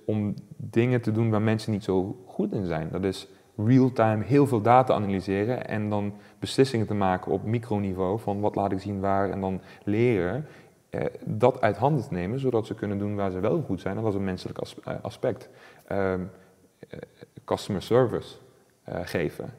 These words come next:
Dat je echt een mens aan de lijn krijgt als je iemand belt als je een probleem hebt. Eh, innovatieve marketingcampagnes bedenken of nieuwe producten proberen. En, eh, en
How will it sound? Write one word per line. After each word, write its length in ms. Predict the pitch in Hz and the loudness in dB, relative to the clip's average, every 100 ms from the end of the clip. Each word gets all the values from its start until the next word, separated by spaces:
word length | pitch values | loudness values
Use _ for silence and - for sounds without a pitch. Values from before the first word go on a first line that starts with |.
| - | -16
Dat 120 | - | -12
je 60 | - | -12
echt 120 | - | -8
een 80 | 90 | -4
mens 260 | 104 117 90 | -2 -2 -4
aan 80 | |
de 80 | 92 | -4
lijn 180 | 90 92 | -4 -6
krijgt 280 | 92 85 - | -4 -4 -4
als 140 | 85 | -6
je 60 | - | -6
iemand 220 | 85 87 | -6 -4
belt 240 | 82 85 | -2 -2
als 80 | 76 | -4
je 60 | - | -8
een 60 | |
probleem 340 | - 87 82 80 | -8 -6 -4 -6
hebt. 240 | 85 - - - - - | -10 -12 -18 -20 -20 -10
Eh, 220 | - 90 - | -4 -2 -2
innovatieve 800 | - 104 95 92 107 98 101 98 95 | -2 -2 -2 -2 -2 2 0 0 2
marketingcampagnes 800 | 117 160 139 104 92 - 95 - | 2 4 2 0 -2 0 -2 -4
bedenken 440 | - 78 90 - | -6 -4 -6 -6
of 120 | - | -8
nieuwe 240 | 98 101 95 | -4 -4 -2
producten 560 | - 104 147 113 92 - - - | 2 2 4 2 0 -2 -16 -4
proberen. 540 | 101 98 92 90 85 120 - | 0 2 0 -2 -4 -8 -14
En, 340 | - 95 92 92 | -8 -6 -4 -4
eh, 540 | 90 85 67 - - | -4 -4 -6 -8 -8
en 140 | 101 | -8